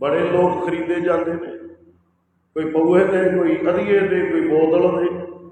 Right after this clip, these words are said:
ਕੋਈ ਹਜ਼ਾਰ ਦੇ, ਕੋਈ ਦੋ ਹਜ਼ਾਰ ਦੇ। ਹੁਣ ਵੀ ਵੇਖੋ ਜ਼ਮੀਰ ਵਿਕਦੇ, ਇੱਦਾਂ ਹੀ ਹੈ ਨਾ। ਝੂਠੇ ਪਦਾਰਥਾਂ ਦੀ ਖਾਤਰ,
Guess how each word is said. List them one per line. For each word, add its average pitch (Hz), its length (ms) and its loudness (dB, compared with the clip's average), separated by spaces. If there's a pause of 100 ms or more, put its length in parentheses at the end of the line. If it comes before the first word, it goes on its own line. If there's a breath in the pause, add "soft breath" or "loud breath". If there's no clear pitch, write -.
(840)
ਕੋਈ 160 200 -2
ਹਜ਼ਾਰ 165 680 2
ਦੇ, 180 60 0
ਕੋਈ 185 180 -2
ਦੋ 160 340 2
ਹਜ਼ਾਰ 175 280 2
ਦੇ। - 520 -8
ਹੁਣ 127 160 -8
ਵੀ 165 100 0
ਵੇਖੋ 190 320 0
ਜ਼ਮੀਰ 190 460 -2
ਵਿਕਦੇ, 190 600 -4 (1120)
ਇੱਦਾਂ 131 240 -2
ਹੀ 220 120 2
ਹੈ 214 80 2
ਨਾ। - 220 -2 (1200)
ਝੂਠੇ 214 300 -6
ਪਦਾਰਥਾਂ 208 560 4
ਦੀ 214 100 -2
ਖਾਤਰ, 214 640 -4